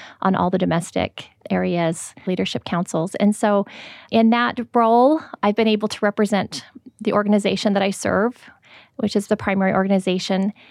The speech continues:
And that's been wonderful to be able to communicate the insights and needs of children.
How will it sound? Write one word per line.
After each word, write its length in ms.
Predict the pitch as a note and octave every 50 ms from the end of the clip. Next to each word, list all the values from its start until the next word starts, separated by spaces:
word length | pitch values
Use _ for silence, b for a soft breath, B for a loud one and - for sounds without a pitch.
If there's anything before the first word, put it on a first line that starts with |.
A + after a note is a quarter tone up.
| b b b
And 160 | - G#3 G#3
that's 220 | G#3+ G3+ - - -
been 160 | - B3+ B3+
wonderful 480 | A3+ G#3 G3+ G3+ G3 - - F#3 F3+
to 140 | F#3+ - -
be 80 | - G3
able 100 | F#3+ F#3+
to 60 | G3+
communicate 960 | G3 - - - G3+ F#3+ F#3+ G3 - - - G#3 G3+ G3+ - - - - - - - _ _ -
the 100 | A3 G#3
insights 500 | - - A3 A#3 - B3+ A#3+ A#3 A3 -
and 180 | A3 G3+ G3+ G3+
needs 340 | G#3 G#3+ G#3+ A3 G#3+ -
of 80 | G#3+ G3+
children. 580 | - - - C4+ C4+ A#3+ G#3+ F#3+ F#3+ A3+ D4+